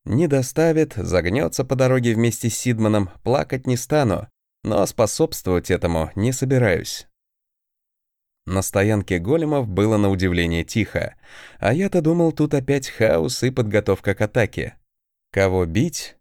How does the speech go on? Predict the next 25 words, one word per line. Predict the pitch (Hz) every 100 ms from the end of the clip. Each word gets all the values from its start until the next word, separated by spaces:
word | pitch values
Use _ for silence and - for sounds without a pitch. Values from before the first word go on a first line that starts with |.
| _
это | - 107 -
другой | 156 151 160 175
вопрос, | 101 92 92 85 - -
не | 95 127
принципиальный. | 135 127 120 127 131 147 110 90 - - - - -
Главное — | 90 101 165 143 143 131
быть | 101 107
в | 98
готовности. | 85 101 113 95 90 - - 76 - - _ _ _ _ -
Ответ | 113 139 196
стал | - 175 160
понятен | 147 139 156 139
после | 131 135 131 127
поста | 127 120 127 123
охраны. | 120 - 135 107 87 - - - -
Судя | - - 180 135
по | 120
небольшому | 104 87 87 - 113 95
беспорядку, | 90 - 92 120 165 - 90
змейки | 82 107 170 -
все | 143 -
же | 139 139
пытались | 131 151 - 147 101 87 -
вывести | 98 92 - 95
големов, | 82 123 151 90 -